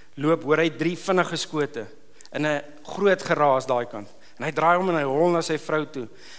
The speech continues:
En toe hy so by sy vrou aankom, toe staan sy vrou en 'n ou staan daar agter teen die draad, en sy vrou die geweer teen hom.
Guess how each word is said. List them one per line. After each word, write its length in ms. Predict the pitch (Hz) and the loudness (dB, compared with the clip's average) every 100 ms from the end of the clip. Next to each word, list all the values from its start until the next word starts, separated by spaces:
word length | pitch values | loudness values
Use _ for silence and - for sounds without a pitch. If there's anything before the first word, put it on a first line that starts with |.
| - | -8
En 60 | |
toe 80 | 175 | -4
hy 40 | 175 | -2
so 120 | 202 | 0
by 80 | 185 | 0
sy 160 | 190 | 0
vrou 280 | - 190 190 | 0 2 2
aankom, 420 | 165 170 160 143 - - - - | 2 0 -2 -4 -6 -16 -18 -8
toe 120 | 156 | -4
staan 240 | - 175 175 | 2 2 2
sy 100 | 185 | -2
vrou 300 | - 180 165 | 2 2 2
en 80 | |
'n 140 | 156 165 | 2 2
ou 80 | 175 | 0
staan 240 | 185 175 | 0 2
daar 160 | 170 170 | 4 2
agter 200 | - - | 0 -4
teen 160 | 165 | -2
die 120 | 156 | -2
draad, 360 | 131 151 151 - | 2 4 4 0
en 240 | - - | -14 -10
sy 100 | - | -6
vrou 240 | 151 175 175 | -2 0 0
die 100 | 170 | 0
geweer 440 | 165 143 160 165 | -2 0 0 0
teen 200 | 160 160 | 0 0
hom. 160 | 139 | 0